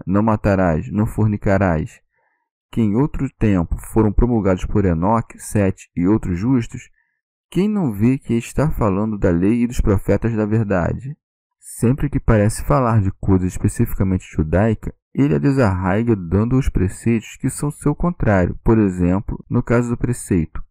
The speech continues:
olho por olho, dente por dente. Ao que diz Agostinho, "Qual a lei e quais os profetas que Cristo veio não para abolir, mas para cumprir, é manifesto por ser a lei dada por Moisés."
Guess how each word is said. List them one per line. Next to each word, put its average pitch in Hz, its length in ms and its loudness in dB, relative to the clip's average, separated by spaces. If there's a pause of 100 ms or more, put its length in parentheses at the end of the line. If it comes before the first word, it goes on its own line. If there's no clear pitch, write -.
olho 95 220 4
por 110 220 4
olho, 127 360 4
dente 113 320 0
por 135 160 0
dente. 98 540 -4 (400)
Ao 143 140 2
que - 120 -4
diz 113 220 4
Agostinho, 107 720 2 (420)
"Qual 214 260 4
a 190 40 4
lei 107 420 4 (160)
e 110 120 2
quais 160 320 0
os 160 100 -2
profetas - 560 0
que - 140 -8
Cristo 117 480 -4
veio 104 420 2
não 110 240 0
para 135 220 0
abolir, 123 420 2
mas 123 160 2
para 123 200 2
cumprir, 120 540 0 (200)
é 170 80 0
manifesto 135 760 0
por - 180 -10
ser - 320 -4 (140)
a 107 60 -2
lei 95 340 0
dada 123 260 0
por 135 160 0
Moisés." 123 680 -2